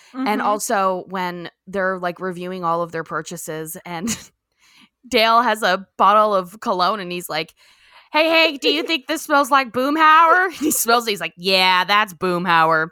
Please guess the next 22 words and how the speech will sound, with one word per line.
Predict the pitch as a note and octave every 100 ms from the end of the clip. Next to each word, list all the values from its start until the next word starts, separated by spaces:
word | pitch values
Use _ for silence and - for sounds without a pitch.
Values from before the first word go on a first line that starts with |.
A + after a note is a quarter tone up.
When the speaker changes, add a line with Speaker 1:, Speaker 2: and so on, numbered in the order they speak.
| _
Speaker 1:
He's | - A3+
gonna | F3+ D3
love | C#3+ D3+ E3+ E3+ D#3
it." | D3+ -
<laughs> | - - G4+ G#4 D#5+ - - G#4+ - - F5+ - - - - D5+ _ C#5+ - C5 - A#4 A#4+ - A#4+ A#4 G#4+ _ - _ - _ - - - - - - _ - F#4 - C5 -
So | - F4+ -
cute. | - F#3 G3 D3 _ _ _ _ _ - -
Speaker 2:
Awesome. | A#3 D4+ - C4+ E3+ F#3+ _ _
Speaker 1:
Yep, | C#4+ - -
that's | A#3
all | G#3
I | A#3
got. | C#4+ F#4 - _ _ _ _ _ _ _
Speaker 2:
Well, | C4 B3 B3
are | A#3+
we | B3 A3 -
ready | A#3 B3+
to | A#3+
get | A3+
into | A3+ A#3 A3+
listener | A#3 - A#3+ A3+
comments? | A3+ B3 D4 E4+ -